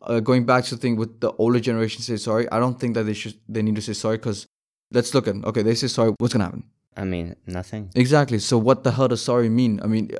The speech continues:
Speaker 1: one thing is saying sorry, another thing is putting actions.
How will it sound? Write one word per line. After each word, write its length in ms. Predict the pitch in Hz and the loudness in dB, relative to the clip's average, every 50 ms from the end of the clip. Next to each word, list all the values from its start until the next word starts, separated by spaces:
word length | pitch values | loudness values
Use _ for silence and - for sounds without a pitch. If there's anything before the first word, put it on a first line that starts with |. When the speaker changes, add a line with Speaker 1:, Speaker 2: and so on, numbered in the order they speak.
| - _ _ _ | -12 _ _ _
Speaker 1:
one 260 | - 117 120 131 139 | -6 -2 0 0 0
thing 160 | 135 156 143 | 2 2 2
is 80 | 131 127 | 2 2
saying 160 | - 135 120 | 0 0 -2
sorry, 240 | 113 - - 117 123 | -2 -2 0 0 0
another 220 | 127 120 117 120 | 2 2 0 0
thing 220 | 117 - 127 120 120 | -2 -2 -2 -2 -2
is 100 | 110 110 - - - - - _ - | -2 -4 -8 -14 -16 -16 -16 _ -6
putting 220 | 127 113 113 - | -4 -2 -2 -2
actions. 400 | 95 127 127 - - 107 104 - | -2 -2 -2 -2 -4 -6 -6 -8